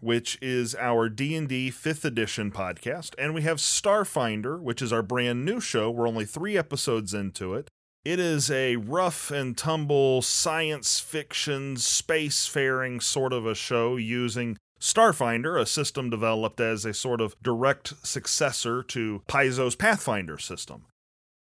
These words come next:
Those feature short episodes, a small cast, and the whole goal of the Starfinder show is for it to be easily digestible.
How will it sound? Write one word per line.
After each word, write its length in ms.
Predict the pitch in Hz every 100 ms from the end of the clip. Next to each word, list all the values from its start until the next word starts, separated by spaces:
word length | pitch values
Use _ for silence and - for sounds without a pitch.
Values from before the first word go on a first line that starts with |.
| _
Those 880 | 95 101 113 147 156 170 156 - - -
feature 800 | - 160 156 - 147 131 123 117
short 440 | - - 170 175
episodes, 720 | 160 151 165 - 180 202 196 -
a 80 | 113
small 600 | - - 143 127 127 123
cast, 720 | - - 117 127 165 175 -
and 220 | 123 123 120
the 80 | 107
whole 380 | - 180 202
goal 520 | 196 139 151 170 147 120
of 120 | 98
the 60 |
Starfinder 540 | 107 139 123 113 110 104
show 260 | - 120
is 100 | 107
for 160 | - 110
it 80 | 104
to 60 |
be 100 | 104
easily 580 | 107 110 131 131 127 120
digestible. 880 | 107 107 98 95 92 - 80 65